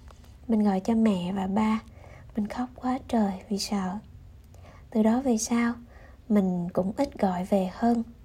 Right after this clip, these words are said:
bởi vì có lần mình nghe mẹ nói con gái xa nhà, mẹ lo, mẹ ngủ không có được. Thì tính ra là bây giờ nhìn lại thì trong cái rủi cũng có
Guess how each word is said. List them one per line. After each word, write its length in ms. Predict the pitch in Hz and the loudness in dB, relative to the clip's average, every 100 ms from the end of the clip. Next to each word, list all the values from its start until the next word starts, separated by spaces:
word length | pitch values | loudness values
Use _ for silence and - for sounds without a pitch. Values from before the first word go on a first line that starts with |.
| - - | -20 -4
bởi 200 | 220 202 | -2 2
vì 120 | 214 | 0
có 200 | 208 240 | 0 0
lần 300 | 233 214 196 - - - - - | 0 0 -2 -8 -16 -20 -20 -4
mình 160 | 214 202 | 0 2
nghe 140 | 214 | 2
mẹ 200 | 208 190 | 2 0
nói 420 | 185 208 214 262 285 | 0 0 0 -4 -8
con 180 | - 220 | -6 -4
gái 320 | 220 226 247 | -2 -2 -2
xa 160 | 277 240 | -4 -4
nhà, 420 | 226 220 196 185 - - - - - - | -2 0 0 -4 -10 -18 -20 -20 -12 -6
mẹ 140 | 190 | 0
lo, 460 | 214 233 240 233 - - - - | 2 2 2 -2 -8 -18 -10 -4
mẹ 100 | 208 | -2
ngủ 320 | 202 190 247 | 0 0 -2
không 240 | - 247 | -2 -4
có 100 | 247 | -4
được. 280 | 247 208 196 - - - - - - - - - - - - - | -2 -2 -2 -12 -20 -20 -20 -20 -20 -20 -20 -20 -20 -20 -20 -6
Thì 280 | 220 196 185 | -2 0 0
tính 260 | 214 240 302 | -2 -2 -2
ra 200 | 269 226 | -2 -2
là 160 | 196 - - - - - | -4 -8 -18 -20 -8 0
bây 180 | 233 | 2
giờ 220 | 226 202 185 | 4 2 0
nhìn 260 | 190 180 | -2 0
lại 360 | 185 190 190 190 | 0 -2 -4 -8
thì 120 | - 208 | -8 -2
trong 180 | 226 220 | 0 0
cái 160 | 254 | 2
rủi 300 | 233 190 202 | 2 2 -2
cũng 240 | - 214 | -4 -4
có 100 | 214 | -4